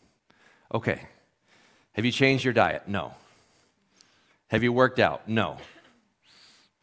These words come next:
"Have you done any physical activity?" "No, but I've scrolled through a lot of different workouts that are available." <laughs>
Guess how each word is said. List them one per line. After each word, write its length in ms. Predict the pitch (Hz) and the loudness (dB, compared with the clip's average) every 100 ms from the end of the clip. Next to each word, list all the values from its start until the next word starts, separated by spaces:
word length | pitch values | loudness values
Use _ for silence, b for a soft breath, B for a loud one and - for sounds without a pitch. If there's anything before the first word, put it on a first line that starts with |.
| _ _ _ _ _ _ _ b b b b _ | _ _ _ _ _ _ _ b b b b _
"Have 160 | 110 | -4
you 80 | 127 | 0
done 240 | 127 127 117 | 4 2 4
any 400 | 131 135 127 - _ - | 2 4 0 -8 _ -4
physical 420 | 135 123 120 113 | -2 0 2 2
activity?" 480 | 101 107 80 76 - b b b b _ | 2 0 -6 -10 -18 b b b b _
"No, 280 | 120 131 104 | 0 2 2
but 160 | 98 117 | 2 4
I've 180 | 120 | 4
scrolled 520 | - - 143 143 135 - | 2 -4 4 4 4 0
through 180 | 135 | 0
a 60 | 110 | 4
lot 180 | 110 110 | 4 4
of 60 | |
different 240 | 107 110 98 | 2 -4 -4
workouts 540 | 107 - 85 85 - | -2 0 -2 -4 -6
that 120 | 98 | -4
are 100 | 90 | -4
available." 520 | 85 92 90 82 78 - _ _ _ _ _ _ b b b _ _ _ _ _ _ _ | -2 -2 -2 -6 -12 -16 _ _ _ _ _ _ b b b _ _ _ _ _ _ _
<laughs> 80 | - | -14